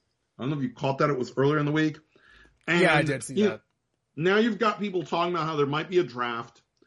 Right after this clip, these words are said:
Speaker 1: which, by the way, the Troons who all think, "Well, I'm a girl, you can't draft me." I've got some bad news for you.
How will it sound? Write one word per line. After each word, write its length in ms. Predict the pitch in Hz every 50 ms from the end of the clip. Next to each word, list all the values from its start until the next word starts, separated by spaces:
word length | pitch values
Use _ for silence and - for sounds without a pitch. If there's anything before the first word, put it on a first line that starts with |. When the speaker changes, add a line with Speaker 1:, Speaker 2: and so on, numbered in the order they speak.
| _ _
Speaker 1:
which, 240 | - 165 151 151 147
by 140 | 202 254 277
the 40 |
way, 120 | 254 233 196
the 100 | 147 143
Troons 500 | - - - 226 262 247 208 175 151 -
who 160 | - 170 156
all 140 | 180 180 180
think, 220 | 185 180 160 131
"Well, 140 | 147 139 135
I'm 220 | 139 165 196 202
a 160 | 170 135 107 - _
girl, 560 | 131 151 175 185 180 156 135 113 104 104 107
you 160 | 123 135 143
can't 420 | 139 - - 170 143 127 123 - _
draft 440 | - 139 135 127 123 123 127 -
me." 360 | 131 123 123 123 123 123 120 - _ _ _ _ _ - - - - - - _ _ _ _ _ -
I've 160 | 175 165 139
got 240 | - 311 339 659 -
some 360 | - 311 294 254 226 170 143 -
bad 600 | _ 269 294 - 320 311 - 294 269 254 247 240
news 580 | 269 277 285 285 269 240 214 190 170 139 - -
for 300 | - 160 160 147 135 123
you. 320 | 113 104 90 - - -